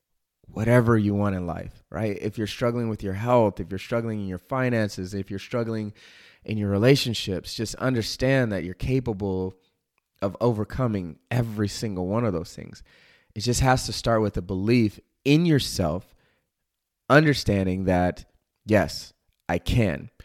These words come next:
And then you go out and you do it, <laughs> right? Don't sit there and try to read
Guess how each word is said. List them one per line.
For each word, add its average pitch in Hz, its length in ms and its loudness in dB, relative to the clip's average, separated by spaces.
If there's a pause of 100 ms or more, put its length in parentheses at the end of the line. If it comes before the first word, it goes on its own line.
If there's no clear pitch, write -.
(300)
And 110 140 2
then 147 120 6
you 151 120 8
go 131 340 12
out 196 180 10
and 151 100 2
you 113 100 4
do 101 460 6
it, - 300 -10
<laughs> - 140 -20
right? 131 340 6
Don't 160 280 4
sit - 320 0
there 151 480 4 (340)
and 117 160 -4
try 139 300 6
to 143 80 6
read 131 480 6